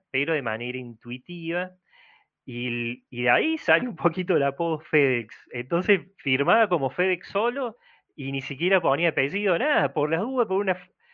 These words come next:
una cuestión de protección, porque a veces uno subía artículos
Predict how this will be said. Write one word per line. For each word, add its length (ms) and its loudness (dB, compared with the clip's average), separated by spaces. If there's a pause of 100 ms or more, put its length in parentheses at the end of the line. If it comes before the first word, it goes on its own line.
(120)
una 180 0
cuestión 400 2
de 100 2
protección, 680 -2
porque 200 -2
a 60 2
veces 200 -4
uno 180 -8
subía 420 -6
artículos 800 -10